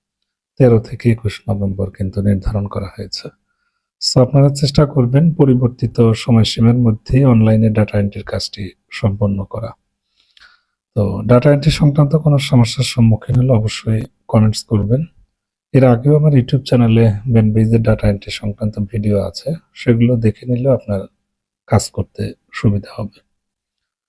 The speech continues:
তো ভিডিওটি দেখার জন্য সবাইকে অসংখ্য ধন্যবাদ জানাচ্ছি। পরবর্তীতে আমরা আপডেট তথ্য পেলে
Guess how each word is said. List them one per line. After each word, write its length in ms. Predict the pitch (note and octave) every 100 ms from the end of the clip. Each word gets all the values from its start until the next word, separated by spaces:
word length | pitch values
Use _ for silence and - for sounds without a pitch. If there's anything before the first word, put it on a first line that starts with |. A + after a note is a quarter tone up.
| _ _ _ _
তো 80 | G#2+
ভিডিওটি 420 | G#2+ B2 C3+ D3
দেখার 300 | C3+ B2 B2+
জন্য 180 | C3 C#3+
সবাইকে 360 | C#3+ C3 A#2+ A2+
অসংখ্য 340 | A2+ - A#2+ A#2+ G#2
ধন্যবাদ 300 | G#2+ A2 A2+
জানাচ্ছি। 400 | G#2+ G2 - - D#3 - _
পরবর্তীতে 580 | A2+ G#2+ G#2 - G#2 -
আমরা 260 | G2+ G2+ G2 - _ _ _ _
আপডেট 320 | A2+ - A2+ -
তথ্য 200 | - A2 - B2+
পেলে 220 | - F#2